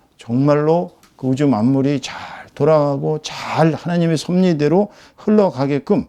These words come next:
하나님을 대신해서 잘 다스리라는 의미이셨어요.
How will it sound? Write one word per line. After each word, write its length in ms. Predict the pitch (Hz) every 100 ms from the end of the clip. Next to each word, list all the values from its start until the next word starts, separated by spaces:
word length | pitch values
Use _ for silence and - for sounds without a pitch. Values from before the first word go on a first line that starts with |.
| _ _ _ _ _
하나님을 560 | - 190 202 196 208 214
대신해서 1200 | - 104 147 202 - 247 247 214 - 285 - - _ _ _ _ _ _ _ _ _ _
잘 340 | - 104 -
다스리라는 800 | - - - 139 139 151 160 196
의미이셨어요. 640 | 160 160 147 - - -